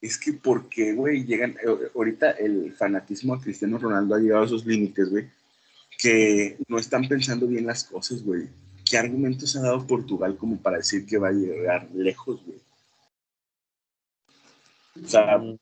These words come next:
Speaker 1: Portugal
Speaker 2: pues
Speaker 1: tiene a Diego Jota, a, tiene a Bruno Fernández, güey, pero a final de cuentas, digo, este, Cristiano, güey,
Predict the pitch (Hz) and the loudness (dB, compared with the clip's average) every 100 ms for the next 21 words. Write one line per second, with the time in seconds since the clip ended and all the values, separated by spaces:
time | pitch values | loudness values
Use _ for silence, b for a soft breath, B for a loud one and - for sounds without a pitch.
0 | _ 107 - 107 110 - 135 156 151 104 | _ -10 -8 -6 -6 -2 0 2 2 2
1 | 104 - 98 117 127 87 87 92 - 101 | -2 -2 -4 -4 -2 -2 0 -2 -2 0
2 | 87 85 - 92 90 92 92 101 95 76 | 2 0 -2 -2 -2 -2 -2 0 0 -2
3 | 85 95 95 107 107 92 85 87 92 92 | -2 0 -2 -2 -2 -2 -2 -2 0 0
4 | 92 92 95 _ b b b b 107 104 | 0 -2 -2 _ b b b b 2 4
5 | 98 92 - _ _ 104 104 107 101 131 | 4 0 -6 _ _ -4 -2 -2 0 0
6 | 131 123 127 123 95 82 - B B B | 0 2 0 0 -2 -4 -8 B B B
7 | - 104 95 - 98 92 87 - _ _ | 0 0 2 -2 0 2 0 -4 _ _
8 | _ _ _ - - 90 90 107 113 113 | _ _ _ -20 -10 -8 -8 -4 -2 0
9 | 110 | -2